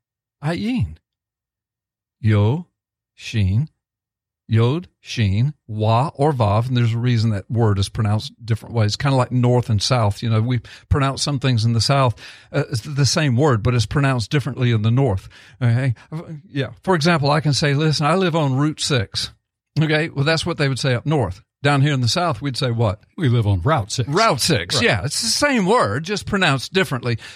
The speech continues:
Speaker 1: Same thing in Hebrew. A lot of the Hebrews were scattered, and so they learned, you know, their language, and, and they had accents. And so, so that one letter, uh, it sometimes is pronounced Wa, sometimes Vav.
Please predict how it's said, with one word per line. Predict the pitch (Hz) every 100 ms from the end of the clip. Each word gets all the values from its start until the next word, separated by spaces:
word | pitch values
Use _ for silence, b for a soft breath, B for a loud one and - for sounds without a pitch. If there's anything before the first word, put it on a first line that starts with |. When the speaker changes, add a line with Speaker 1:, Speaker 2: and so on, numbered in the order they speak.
| 139
Speaker 1:
Same | 208 220
thing | 220 202
in | 220
Hebrew. | 165 170 107 110 160 - B
A | 139
lot | 131
of | 156
the | 147
Hebrews | 160 151 156 -
were |
scattered, | 185 - 92 92 135
and | 151 135
so | -
they | 135 135
learned, | 135 131 147 143 B B B
you | 156 143
know, | 131
their | 156
language, | 139 113 123 131 131
and, | 131 139
and | 135 135
they | 143
had | 131 143
accents. | 139 110 - - 113 120 -
And | 123 113 -
so, | - 127 - B
so | -
that | 139 143 147
one | 143
letter, | 123 127 135 117 110 B B
uh, | 123 117 120 -
it | 175 127 - 156
sometimes | 143 123 123 113
is | 123
pronounced | - 123 110 110 110 - B
Wa, | 117 110 110 95 123
sometimes | 120 - 117 107 113 117 107
Vav. | 101 117 95 95 127 131